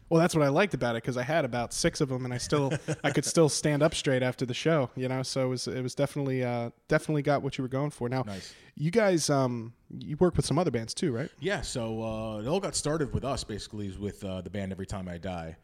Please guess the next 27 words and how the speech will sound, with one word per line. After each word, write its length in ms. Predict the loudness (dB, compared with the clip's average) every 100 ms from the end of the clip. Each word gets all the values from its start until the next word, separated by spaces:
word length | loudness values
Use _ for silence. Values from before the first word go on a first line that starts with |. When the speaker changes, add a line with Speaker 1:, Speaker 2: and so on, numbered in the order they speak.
| _ _ _ _ _
Speaker 2:
Uh, 180 | -10 -8
great 220 | -8 -8
friends 240 | -10 -12
of 100 | -10
ours. 300 | -8 -8 -8
We've 80 | -10
been 140 | -8
making 380 | -8 -8 -10 -12 -10
beer 160 | -12
for 140 | -10 -12
them 240 | -12 -12
for 420 | -12 -12 -10 -12 -14 _
over 240 | -8 -8 -8
five 320 | -10 -10 -8
years. 320 | -10 -10 -8
Speaker 1:
Yeah, 60 | -6
you're 80 | -2
Speaker 2:
This 40 |
Speaker 1:
wearing 120 | -2
Speaker 2:
might 40 | -4
Speaker 1:
this 100 | -6
awesome 360 | -2 -2 -2 -4
Every 140 | -2
Time 180 | -2 -2
I 80 | -2
Die 140 | -2 -2
Champion 260 | -2 -4